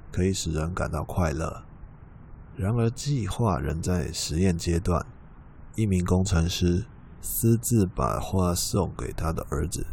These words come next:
乔，取名小小乔。Little Joe 这部片，奥地利导演 Jessica Hosner 的作品，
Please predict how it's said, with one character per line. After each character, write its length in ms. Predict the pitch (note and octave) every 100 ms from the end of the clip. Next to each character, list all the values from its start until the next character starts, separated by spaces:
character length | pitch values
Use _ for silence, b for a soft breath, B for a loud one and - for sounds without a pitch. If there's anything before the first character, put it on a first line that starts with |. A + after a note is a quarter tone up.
| -
乔， 380 | - E2+ - - - - - - - - -
取 200 | F2+ D#2+
名 300 | E2 F2 F2+ - -
小 320 | - - D2+
小 180 | F#2 D2+
乔。 320 | - - - - - - - - - - - - - - - - - -
Little 320 | - A#2 A#2 A#2+
Joe 340 | A2+ G#2 E2
这 160 | E2+ F2
部 160 | -
片， 300 | F2 E2+ C2+ - - - - -
奥 200 | G#2+ F#2+
地 160 | G2
利 160 | F#2+ F2+
导 300 | E2+ D2+ D#2+
演 200 | C#2 - -
Jessica 600 | - F#2+ F#2+ - F2+ E2+
Hosner 640 | F2 F2 - - - -
的 160 | - D#2+
作 260 | D#2 F#2+ F2+
品， 240 | - -